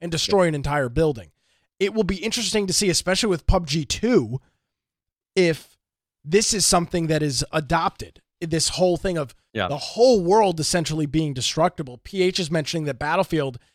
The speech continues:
Speaker 1: has the tornado in their new, new, new game, and that is also doing building destruction and says that they copied it from Battlefield. Yeah, abso-, I'm sure they did. And because their buildings
Speaker 2: Yeah.
Speaker 1: were a-,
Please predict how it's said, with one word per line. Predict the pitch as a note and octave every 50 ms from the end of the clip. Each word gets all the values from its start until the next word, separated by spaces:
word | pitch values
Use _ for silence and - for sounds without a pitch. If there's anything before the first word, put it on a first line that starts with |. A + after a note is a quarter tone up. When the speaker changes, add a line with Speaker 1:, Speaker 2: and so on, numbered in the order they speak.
| _ _
Speaker 1:
has | - D3 E3 D#3 C#3+ B2
the | C3 C#3+
tornado | - - - E3 D#3+ D#3 D3+ D3 D3 C#3
in | C3+ C3+
their | C#3 D#3+ G3 G3+
new, | F3+ E3 D3+ C#3 C3+ C3+
new, | D#3 D#3 D3 C#3
new | - D#3+ D#3+ C#3+ C3+
game, | C3 C#3 C3 B2+ B2 B2+ B2+ A#2+ - _ _ _ _ _ -
and | E3+ D#3+ D#3
that | D#3+ E3 F#3+ G#3
is | F#3+ C#3+
also | E3 - E3 G3+ G#3 - A#3 G3
doing | E3+ D#3+ E3+ E3 D3+ C#3+ B2 C3+ _ _ _ _ - D#3+
building | B2+ E3+ D#3+ D#3 D3 D3 C#3+
destruction | C3 B2+ - - E3+ D3+ - - F3+
and | D#3+ C#3+
says | - D#3 D3 B2
that | - D3+ C3+ -
they | D#3 D#3+
copied | - - D#3 E3 E3+ - E3
it | D3+
from | - D3+ D3+
Battlefield. | D3 F3 G#3+ G3+ D3 C#3+
Yeah, | F#3 A3 E3+
abso-, | - - F3 - - - C#3
I'm | E3
sure | C#3+ - G#3 G#3
they | F3+ D3
did. | C#3+ G#3+ B3 E3 - _ _ _ _ _ _ -
And | F3+ F3 E3 E3
because | D3+ F3 - - - G#3 A3 G3 D#3
their | F3 F3 E3+
buildings | D#3 A#2+ D#3 E3+ G#3 G3 F#3+ E3 E3+ C#3+ B2+
Speaker 2:
Yeah. | C#3
Speaker 1:
were | D3 D3 -
a-, | - D#3+ E3+ -